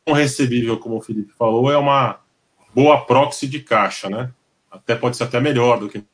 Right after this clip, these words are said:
caixa, né? Que eu estaria recebendo e estaria aplicando a C D I. Esse recebível tá me dando um ganho superior à C D I. Então, a gente tem mostrado, provavelmente isso vai, vai, vai ser, vai tá continuando.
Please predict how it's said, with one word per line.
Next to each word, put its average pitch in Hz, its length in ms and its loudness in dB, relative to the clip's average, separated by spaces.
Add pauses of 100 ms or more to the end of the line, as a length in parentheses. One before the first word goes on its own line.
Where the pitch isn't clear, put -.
(120)
caixa, 98 320 -4
né? 101 100 -14
Que - 100 -20
eu 123 40 -18
estaria 113 340 -8
recebendo 113 800 -8 (380)
e 113 60 -10
estaria 117 260 2
aplicando 120 420 -2
a 120 40 -2
C 131 140 -6
D 131 160 0
I. 107 120 0
Esse 95 160 -6
recebível 104 420 -12
tá 117 260 -6 (380)
me 107 80 -8
dando 110 220 -2
um 113 80 0
ganho 113 200 0
superior 117 640 0
à 117 60 -2
C 131 180 -4
D 127 140 2
I. 95 120 0
Então, 113 300 -10 (420)
a 107 80 -14
gente 110 260 -6
tem 120 120 0
mostrado, 117 460 0
provavelmente 113 800 0
isso 104 240 -10
vai, 104 320 -4 (500)
vai, 107 240 2
vai 104 180 0
ser, - 320 -6 (100)
vai 104 200 -2
tá 107 140 -2
continuando. 120 800 -2